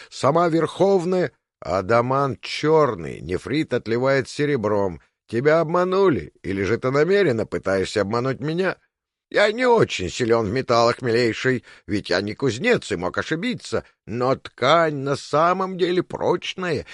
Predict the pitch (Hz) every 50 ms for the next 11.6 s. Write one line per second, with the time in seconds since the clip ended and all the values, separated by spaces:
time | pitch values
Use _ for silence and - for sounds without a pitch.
0 | - - 90 90 80 107 131 147 147 147 143 - 127 135 151 156 175 160 123 147
1 | 147 147 156 160 131 101 - - - - 202 156 190 214 208 - - 220 226 240
2 | 233 269 262 247 220 170 123 95 85 - _ _ _ _ _ _ - - - -
3 | 95 104 131 131 - - 101 113 - - 110 - - 135 131 117 101 - - -
4 | 104 95 _ - 90 78 64 - - - _ _ _ _ _ _ _ _ _ _
5 | - - 110 139 165 - 127 165 190 175 - - 202 196 180 175 175 151 - -
6 | 190 151 139 147 143 - 156 175 185 170 135 98 71 - - _ - - 131 127
7 | 98 82 123 139 - - 147 143 143 147 151 165 180 190 214 180 113 82 82 80
8 | 73 62 - - - 101 82 - - - - 151 151 151 147 127 - - - 147
9 | 147 147 127 - - - 147 151 156 180 190 143 160 185 165 113 - - - -
10 | - - - _ _ _ _ _ _ _ _ _ - - 156 170 117 101 120 107
11 | 92 82 82 82 85 80 76 73 65 62 -